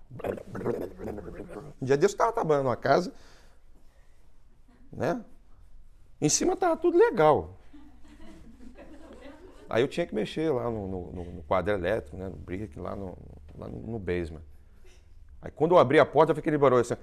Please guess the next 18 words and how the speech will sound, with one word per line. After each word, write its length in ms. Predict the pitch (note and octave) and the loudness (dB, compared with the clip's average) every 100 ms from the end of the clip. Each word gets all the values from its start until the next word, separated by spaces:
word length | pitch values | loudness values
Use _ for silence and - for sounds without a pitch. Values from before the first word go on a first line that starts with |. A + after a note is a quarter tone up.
| - | -6
Ah! 960 | - - D#5+ D#5+ D#5+ D#5 E5+ F5 - | -4 0 4 6 10 10 10 10 10
Eu 60 | - | 8
falei, 280 | - D3 A#2+ | 4 2 2
"Jesus." 680 | G#2 F2+ A2 G2 - - F5 - C4 C4 - C#4+ - F4 G4 F#4 D#5+ B4+ D5 - C#5+ C#5 - C#4+ - C#4+ - - - - - - - - - | -2 -6 -6 -8 -10 -12 -12 -12 -12 -12 -10 -10 -8 -6 -6 -6 -6 -6 -6 -6 -8 -10 -10 -12 -12 -14 -14 -14 -14 -16 -18 -18 -18 -18 -6
O 80 | A#2+ | -2
s-, 360 | C3 - - B2 | -2 -4 -8 -6
não 60 | |
consegui 280 | B2 E3 E3 | 0 2 2
nem 100 | A#3 | 0
falar 240 | A#3+ A3 | 2 2
o 60 | G3+ | 2
sangue. 340 | - F3 E3+ - - | 0 -2 -2 -6 -8
O 80 | A#2+ | -12
sangue. 480 | - - - G#2+ F2+ - - - - C#5+ D5 - - - D5 - - - - - | -12 -16 -12 -12 -12 -16 -20 -18 -8 -4 0 2 2 2 2 2 0 -2 -2 0
O 100 | C3 | 0
sangue. 500 | - - - F2+ D2 - - - - | 0 -4 -6 -6 -8 -12 -18 -18 -16
O 40 | |
sangue. 320 | - - D#2+ | -14 -10 -10